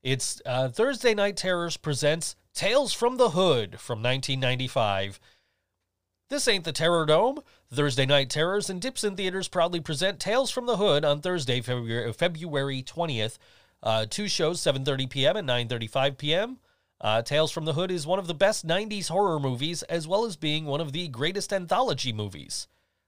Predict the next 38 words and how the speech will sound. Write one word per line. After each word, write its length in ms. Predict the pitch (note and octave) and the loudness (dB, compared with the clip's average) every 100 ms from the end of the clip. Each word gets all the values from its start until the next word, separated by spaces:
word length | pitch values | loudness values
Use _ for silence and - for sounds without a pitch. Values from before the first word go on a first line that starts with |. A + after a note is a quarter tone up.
| - | -6
Located 380 | A2+ B2+ B2+ C3+ | -4 -2 0 4
at 180 | C3 B2 | 2 2
the 180 | C3 | -2
Dipson 480 | B2 E3 A3 - F#3+ - | -2 -6 -6 -6 -6 0
Amherst 480 | F#3+ F3+ D#3+ D3 | 0 0 -4 -6
Theater, 340 | - F3+ E3+ A3+ | -4 -4 -4 -6
thirty-five 460 | D#3 C#3 B2+ B2 | -6 -4 0 0
hundred 240 | C#3+ B2+ A2+ | 0 -4 -2
Main 200 | B2+ C3+ | -2 -2
Street 300 | - D#3+ E3+ | -6 -6 -6
in 100 | A2+ | -6
the 60 | |
University 480 | A2+ G#2+ G#2+ G#2+ A#2+ | -6 -6 -6 -6 -6
Plaza 380 | G#2 B2 A#2+ E3 | -4 -2 -2 -2
across 320 | D3 A#2 G#2+ | -4 -2 -2
from 120 | - A2 | -2 -8
U 120 | G#2 | -8
B 140 | G2+ | -8
South 300 | F#2+ C3+ A2 | -2 0 0
Campus. 480 | - C3 C#3+ G#3 - - _ _ _ | 0 -4 -2 -6 -8 -12 _ _ _
Tickets 260 | - D3 D3 | -6 -4 -2
are 80 | C#3+ | -2
available 340 | C#3 C3+ B2+ | 0 0 0
online 420 | B2+ C3 B2+ E3 F3 | 0 2 2 0 0
at 80 | |
Dipson 320 | B2+ B2 - A2+ | -4 -4 -4 -4
Theater's 300 | B2 A2 A2 | -4 -4 0
website, 460 | D3+ D3 - E3 | 2 2 2 2
as 140 | F3+ D3+ | 2 0
well 160 | C3+ A#2+ | 0 -2
as 120 | A2+ | -4
in 120 | A#2 | -8
person 340 | - C#3+ - C3+ | -6 -6 -6 -4
at 200 | D#3+ D#3+ | -4 -4
the 80 | |
theater 260 | B2+ D3 C3 | -2 -2 0
box 340 | B2 C#3+ C3 | 2 2 2
office. 420 | D3+ C3+ D#3 D3 | 2 0 0 -6